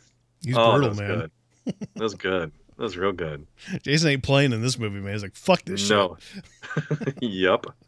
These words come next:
Speaker 2: And then I know, like, the nurse, like, goes into that, like, like, uh, like, a storage room with all the medications and whatnot, and, and he kills her. I can't remember. Was there anything really eventful about
Speaker 1: I,
Speaker 2: her kill?
Speaker 1: yeah, I'm trying to remember. I really don't remember there anything, anything that exciting
Speaker 2: Oh,
Speaker 1: about it.
Speaker 2: he,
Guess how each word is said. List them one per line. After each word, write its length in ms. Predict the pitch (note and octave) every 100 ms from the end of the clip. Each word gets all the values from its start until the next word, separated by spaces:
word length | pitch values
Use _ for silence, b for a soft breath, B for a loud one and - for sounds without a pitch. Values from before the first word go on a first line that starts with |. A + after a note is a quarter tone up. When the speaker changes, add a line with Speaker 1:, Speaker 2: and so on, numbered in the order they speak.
| b b b b _ B B B B B _ _ -
Speaker 2:
And 80 | A2
then 80 | A2
I 120 | A2
know, 160 | A2
like, 160 | A2 G2
the 100 | G#2
nurse, 340 | F#2+ G2 G#2
like, 140 | G2+ F#2
goes 300 | G2 F#2+ F#2+
into 220 | F#2 G2+
that, 140 | F#2
like, 200 | F2+ F2
like, 280 | F2+ E2+ E2+
uh, 460 | F2 E2 G1+ G#1+ -
like, 160 | - -
a 20 |
storage 460 | - - G2+ F#2+ E2
room 240 | E2+ E2
with 100 | E2
all 140 | F2+ F2
the 80 |
medications 640 | E2+ F2 E2 F2+ F2 - E2+
and 80 | E2
whatnot, 460 | D#2+ - D#2+ D#2+
and, 180 | E2 D#2 B B B B B B
and 100 | F#2
he 100 | F#2
kills 320 | F2+ - F#2 E2+
her. 180 | F2+ D#2+
I 60 |
can't 180 | - A3
remember. 220 | E3 A#2 B B
Was 140 | - A2+
there 100 | C3
anything 240 | C3 B2
really 220 | A2+ A#2
eventful 480 | G2 F#2+ G#2 - A2
about 200 | G#2 G2+
Speaker 1:
I, 60 | D#3
Speaker 2:
her 100 | -
kill? 200 | - E3+
Speaker 1:
yeah, 160 | E3+
I'm 100 | E3
trying 200 | D3+ F3+
to 60 | D3
remember. 260 | C3+ E3 A#2
I 120 | A2+
really 200 | D3 D3
don't 180 | C3+ C3
remember 320 | A#2 A#2+ B2
there 160 | A2 A2+
anything, 340 | A2+ A2+ A2+
anything 380 | A2+ A2+ G#2 A2+
that 120 | A2
exciting 320 | D3+ F3 F#3+ F3+
Speaker 2:
Oh, 100 | C3+
Speaker 1:
about 180 | F#2+ F#2+
it. 140 | G2
Speaker 2:
he, 120 | -